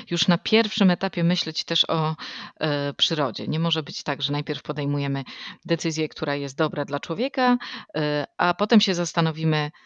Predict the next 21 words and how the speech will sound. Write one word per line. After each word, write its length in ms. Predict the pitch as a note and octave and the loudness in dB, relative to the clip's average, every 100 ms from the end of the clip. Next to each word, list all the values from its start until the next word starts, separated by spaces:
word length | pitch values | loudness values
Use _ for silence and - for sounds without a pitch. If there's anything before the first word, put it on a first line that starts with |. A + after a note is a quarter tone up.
| - | -10
co 140 | - F3 | -2 0
z 60 | |
przyrodą, 400 | - F3 D#3+ D#3 | 0 0 0 2
jak 180 | D3+ C#3+ | 0 -2
już 100 | D#3 | -8
ta 100 | - | -6
decyzja 420 | C#3+ C#3 D3+ D3 | -6 -6 -4 -4
powstanie. 640 | - C#3+ - D3 B2 C3 - | -4 -4 -2 -2 -2 -2 -4
Ewentualnie 480 | D3+ D#3 D#3 D3 D3 | -2 -2 0 -2 -2
będziemy 360 | D3+ D3+ C#3+ | -2 0 0
minimalizować 760 | D3+ E3 D3+ C#3+ C3+ C#3 B2+ - | 2 4 2 -2 -4 -6 -6 -8
straty, 420 | - D3 F2+ - | -4 -2 -2 -8
bo 340 | D3+ D#3 D3 D3+ - - - - - | -6 -2 -2 -4 -8 -14 -16 -16 2
to 80 | G#3 | 8
nie 160 | G#3+ G3 | 8 8
tędy 260 | F3+ D#3+ | 4 2
droga. 340 | D3+ C#3 - C3+ | -2 -4 -4 -10
Czasami 400 | F3 F#3 E3+ D#3 | -6 -2 0 -2
straty 320 | - D3+ D3+ | -6 -8 -8
już 180 | C#3+ - | -10 -4
są 280 | D3 D3 | -2 -2